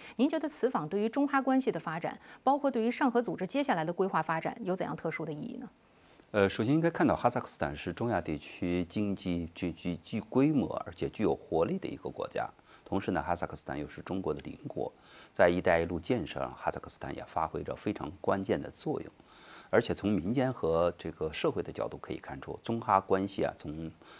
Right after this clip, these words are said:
Speaker 2: 苏联解体以来一直是不断的改善，两国社会、两国人民的互信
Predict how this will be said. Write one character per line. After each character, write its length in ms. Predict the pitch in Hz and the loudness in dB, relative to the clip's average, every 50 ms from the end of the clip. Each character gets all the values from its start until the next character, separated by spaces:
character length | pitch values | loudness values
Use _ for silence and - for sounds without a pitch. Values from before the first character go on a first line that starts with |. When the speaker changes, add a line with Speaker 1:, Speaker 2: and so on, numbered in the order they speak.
| - - - | -20 -20 -6
Speaker 2:
苏 140 | - - | -2 0
联 140 | 117 104 90 | 2 2 2
解 120 | 87 87 90 | 2 0 -2
体 160 | - - 92 | 0 0 -2
以 60 | 78 - | -2 -2
来 200 | 60 - - - | -4 -4 -6 -4
一 140 | - - 101 | -4 -4 -4
直 260 | - - - 92 80 | -4 -4 -4 -4 -4
是 360 | 80 - - - 85 80 78 | -4 -4 -4 -2 0 0 0
不 180 | 76 - - 95 | 0 -2 -6 -8
断 340 | 90 - - 151 123 98 85 | -2 2 4 4 4 2 0
的 160 | 76 71 71 | -4 -6 -8
改 220 | 71 - - - - | -8 -8 -8 -8 -8
善， 240 | - - - - - - - - - | -4 -4 -4 -4 -4 -6 -10 -8 -8
两 120 | - - - - | -8 -8 -10 -10
国 180 | - 80 80 90 | -6 -4 -4 -4
社 340 | 90 - - - 131 98 - | -2 -2 -2 0 0 0 0
会、 220 | - - 95 82 | 0 0 -2 -2
两 180 | 78 73 60 - | -2 -4 -8 -10
国 140 | - 82 80 | -10 -8 -8
人 220 | 78 71 76 90 | -6 -4 -2 0
民 140 | 113 85 85 | 0 0 0
的 100 | 73 - | -2 -6
互 240 | - - - 131 - | -8 -4 -2 -2 -2
信 320 | 143 - - 165 156 - | -2 -2 -2 -2 -2 -2